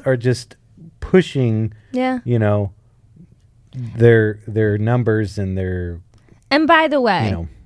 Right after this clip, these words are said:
Speaker 1: whatever.
Speaker 2: uh, we, there are some things that people are kind of bringing up. I don't wanna get into them all, but some things that people are bringing up, there are, there is context to things. And this man,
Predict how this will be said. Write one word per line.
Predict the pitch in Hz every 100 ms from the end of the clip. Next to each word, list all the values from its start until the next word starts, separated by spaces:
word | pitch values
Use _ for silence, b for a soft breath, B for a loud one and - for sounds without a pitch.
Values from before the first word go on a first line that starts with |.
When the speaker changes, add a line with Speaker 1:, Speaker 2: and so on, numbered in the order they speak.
| _
Speaker 1:
whatever. | 95 98 -
Speaker 2:
uh, | 226 -
we, | 226 285 302 311 302 285 233 - _ -
there | 220 285 294 285
are | 269
some | - - 254 262
things | 262 269 262 247
that | 240
people | - 214 226 220
are | 214
kind | 214 220 214
of | 202
bringing | 214 220 214 208
up. | 196 196 - - b b b
I | 233
don't | 254
wanna | 262 262
get | 226 214
into | 196 202 220
them | 214 214
all, | 214 208
but | 208 214 - 220
some | - 254 269
things | 311 302 294 262
that | 226 220
people | 233 226
are | 214
bringing | 208 208 202 190
up, | 185 - _
there | 208 208
are, | 202 208
there | 214 214
is | 208
context | - 190 175 - 170 - -
to | -
things. | 190 175 151 208 - -
And | 196 202
this | 208
man, | 214 220 220 214 214